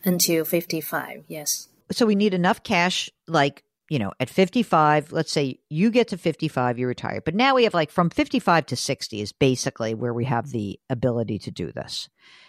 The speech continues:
Speaker 2: I think that we wanna leave, uh, you know, I don't think you have to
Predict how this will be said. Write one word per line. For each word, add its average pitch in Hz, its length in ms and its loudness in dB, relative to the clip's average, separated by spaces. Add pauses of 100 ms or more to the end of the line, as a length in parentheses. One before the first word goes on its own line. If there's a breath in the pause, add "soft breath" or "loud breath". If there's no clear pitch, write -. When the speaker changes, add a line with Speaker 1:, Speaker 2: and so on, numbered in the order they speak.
(460 soft breath)
Speaker 2:
I 240 100 4
think 226 260 2
that 185 100 4
we 160 120 6
wanna 147 260 2
leave, 139 500 -2
uh, 123 380 4 (200)
you 175 120 6
know, 139 160 4 (180)
I 214 120 4
don't 262 120 4
think 196 120 -2
you 127 80 -2
have 147 220 -2
to 156 140 0